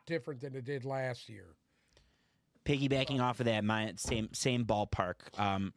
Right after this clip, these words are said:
Speaker 2: first bold prediction is it's gonna take a little bit more time
Speaker 1: Yeah.
Speaker 2: on this one as, uh, than it did on any of Jim Harbaugh's other stops because the cupboard,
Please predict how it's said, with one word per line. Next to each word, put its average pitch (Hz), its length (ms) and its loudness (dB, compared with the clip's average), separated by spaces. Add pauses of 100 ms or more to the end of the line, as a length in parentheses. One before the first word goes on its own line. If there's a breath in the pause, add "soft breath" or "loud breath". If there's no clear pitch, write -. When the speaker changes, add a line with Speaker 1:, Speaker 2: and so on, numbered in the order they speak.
Speaker 2:
first 143 340 2
bold 127 220 2
prediction 113 500 0
is 104 100 -2
it's 101 140 -4
gonna 107 180 0
take 107 260 -2
a 104 40 0
little 104 180 2
bit 104 140 -2
more 104 180 -2
time 104 480 -4 (120)
Speaker 1:
Yeah. 123 140 -8 (280)
Speaker 2:
on 113 200 2
this 120 220 2
one 127 380 0 (200)
as, 107 420 0
uh, 98 100 -4 (140)
than 104 200 0
it 101 120 0
did 110 140 2
on 107 100 0
any 104 160 -2
of 101 80 -4
Jim 110 180 0
Harbaugh's 101 400 0
other 101 200 -2
stops 113 460 -4
because 107 360 -2
the 104 100 -4
cupboard, 120 500 0